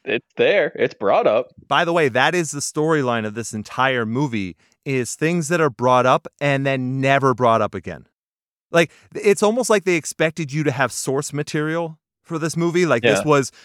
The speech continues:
Speaker 2: the fifth movie of, of an entire franchise, or that there was a graphic novel, or there was something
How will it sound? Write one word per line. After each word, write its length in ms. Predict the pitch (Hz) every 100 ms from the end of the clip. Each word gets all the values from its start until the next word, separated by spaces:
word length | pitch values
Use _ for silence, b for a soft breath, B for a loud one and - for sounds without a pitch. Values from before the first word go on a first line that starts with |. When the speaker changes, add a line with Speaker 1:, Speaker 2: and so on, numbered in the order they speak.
| b
Speaker 2:
the 140 | 120 131
fifth 420 | - 151 160 -
movie 540 | 120 127 131 156 160 - _ _ _ _ -
of, 280 | 139 135 135
of 220 | 143 160
an 120 | 135
entire 520 | 131 117 - 123 131 120
franchise, 720 | - 113 123 139 139 147 123
or 180 | 135 117
that 180 | 113
there 140 | 110 113
was 140 | 101
a 40 | 90
graphic 540 | 107 110 123 131 98
novel, 400 | 107 104 117 120
or 240 | 127 120
there 140 | 107 104
was 100 | 101
something 500 | - 127 123 139